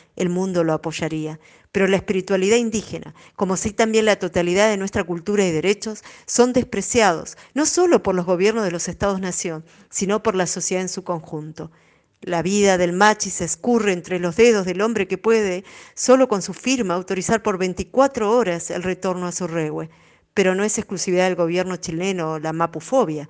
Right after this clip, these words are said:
En Puelmapu, Argentina, mañana, se cumplirá una semana desde que la Cámara de Casación de Comodoro Pi decide otorgarle la prisión domiciliaria al lonco Facundo Yoneshuala. Y sin embargo,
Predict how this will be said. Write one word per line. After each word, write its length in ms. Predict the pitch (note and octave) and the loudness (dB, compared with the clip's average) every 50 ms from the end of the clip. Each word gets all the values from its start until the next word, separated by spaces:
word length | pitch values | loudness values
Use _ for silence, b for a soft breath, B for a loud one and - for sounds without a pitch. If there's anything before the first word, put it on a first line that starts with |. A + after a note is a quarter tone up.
| b b b b b b b b b | b b b b b b b b b
En 120 | F#3 E3+ | -10 -4
Puelmapu, 480 | - F3 E3 E3+ G#3+ A3+ A3+ A3+ G#3+ F#3+ | -2 -2 2 6 6 6 6 6 4 2
Argentina, 680 | E3+ E3 - E3+ E3 D#3+ A3+ A3+ G#3+ F#3+ E3+ F#3 - _ _ | 2 0 -4 -6 -6 -6 -4 -4 -4 -4 -4 -8 -10 _ _
mañana, 640 | - D#3+ D#3 D#3 E3 F#3+ A3+ A#3 G3+ F#3 F3+ G3+ G3 b b b b | -10 -8 -6 -4 0 0 2 2 0 0 -4 -6 -10 b b b b
se 240 | b - - G#3 G3+ | b 0 0 0 0
cumplirá 420 | - A3+ A3 G#3+ A3 A#3+ B3+ C#4+ D4+ | 0 -4 -4 -2 -4 -2 0 0 0
una 160 | D#4 D4+ C#4 | 0 -2 -2
semana 400 | - C4 B3 B3+ C#4 C#4 C#4 B3+ | -2 -2 -2 0 0 0 0 0
desde 240 | A#3+ G#3+ G#3 G3 F#3+ | 0 0 -2 -2 -2
que 80 | - | -2
la 140 | F#3+ F#3 E3+ | -2 -2 -2
Cámara 400 | F3 - B3+ C#4 C4+ C4 B3 G#3 | 0 0 0 0 0 0 2 2
de 100 | F3+ F3 | 0 0
Casación 480 | - F#3 F3 - F3+ E3+ - - B3 B3 | -2 -6 -6 -6 -6 -4 -2 -4 -2 -4
de 100 | A#3 A3 | -4 -4
Comodoro 520 | - F3+ E3 E3+ F3 F#3 F#3+ F#3+ F3 F#3 | -4 -4 -4 -2 -4 -2 -2 -4 -4 -4
Pi 220 | - A3+ C4+ E4 B B B B B B | -6 -8 -8 -8 B B B B B B
decide 440 | - F3+ F#3+ F3+ - - C#4+ C#4+ D4 | -2 -2 0 0 0 0 2 2 2
otorgarle 560 | C4 - - F3+ F3 E3+ F#3 F#3 F3 F3+ F3+ | 2 0 0 -4 2 2 2 2 4 2 0
la 160 | F3 E3+ E3+ - | 0 0 0 -2
prisión 320 | F#3 F3 - B3 B3 B3 | -4 -4 -4 -4 -2 -2
domiciliaria 760 | A#3 F#3+ F3 E3+ - - F3 F3 G3 A3 A#3 A#3+ B3 B3 B3 A#3+ B B B B | -2 -4 -4 -6 -6 -6 -6 -2 -2 -2 -2 -2 -4 -6 -8 -10 B B B B
al 220 | - F#3 F#3 F#3+ | 0 2 4 4
lonco 260 | G3+ A3 A3+ G#3+ A3+ | 4 2 2 -2 -6
Facundo 480 | G#3 - F#3 E3 D#3+ F#3+ G3 G3 F#3 F#3 | -4 -4 -4 -4 -2 -4 -6 -4 -6 -6
Yoneshuala. 680 | - - F#3+ F3+ E3+ D#3+ E3+ E3 D#3+ D#3 D#3 D#3 D#3+ b b b b b - | -6 -6 -6 -6 -6 -2 -2 -2 -2 -2 -4 -8 -12 b b b b b -10
Y 60 | - | -4
sin 180 | - G3+ F3+ | -2 -2 -2
embargo, 560 | E3+ E3+ F3 F#3+ G#3+ G#3+ A3 G3+ G#3+ A3 A3 | -2 0 4 6 6 6 6 2 -4 -8 -10